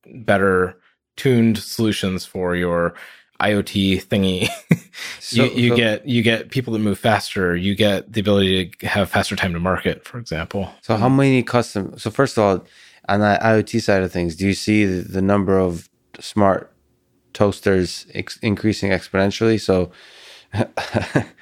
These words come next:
Speaker 2: uh, okay, and, and if you do, like, how much customization per toaster is there? Do all toasters in the world run the same, uh, silicon, like, the same
Speaker 1: Yeah.
Speaker 2: design,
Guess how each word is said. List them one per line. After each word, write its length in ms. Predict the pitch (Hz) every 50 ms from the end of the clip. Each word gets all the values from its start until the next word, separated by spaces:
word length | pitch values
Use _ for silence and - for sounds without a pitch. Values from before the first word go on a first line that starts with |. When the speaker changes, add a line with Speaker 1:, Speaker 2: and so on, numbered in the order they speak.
| _ _ - - -
Speaker 2:
uh, 320 | 110 104 107 107 101 92 82 - _ _ _ _ _ _ _ _ _ _ _ _ _ _ _ _ -
okay, 340 | - 123 101 - 82 107 - -
and, 200 | 127 113 110 - -
and 120 | 117 110
if 160 | 110 104 -
you 80 | 104 101
do, 580 | 95 120 123 123 113 110 104 101 98 90 - _ _ _ _ _ _ _ -
like, 200 | 98 95 - -
how 120 | - 113
much 220 | 110 110 101 -
customization 1000 | - 113 101 - - 107 101 95 95 98 101 95 - - 98 92 90 87 85 - - _ _ _
per 160 | - - 101 90
toaster 500 | - - 104 98 95 - - - 98 95
is 240 | - 104 92 82
there? 340 | 85 90 82 82 82 82 - _ _ _ _ _ _ _ _ _ -
Do 100 | - 95
all 240 | - 104 107 113 110
toasters 440 | - 117 113 104 - 107 107 95
in 60 | 95 95
the 80 | 98
world 360 | 95 95 101 104 101 101 98
run 180 | 95 98 98 98
the 80 | 95 90
same, 640 | - - 101 95 95 95 95 95 92 92 90 87 - _ _ _ _ _ _ _ _ _ _ _ _ 202
uh, 280 | 101 92 90 87 - - -
silicon, 520 | - - - 107 104 101 - 107 98 95 90
like, 260 | 90 87 - - -
the 80 | 101
same 280 | 95 - - 98 95 95
Speaker 1:
Yeah. 60 | 90
Speaker 2:
design, 460 | 95 85 104 113 117 117 117 113 107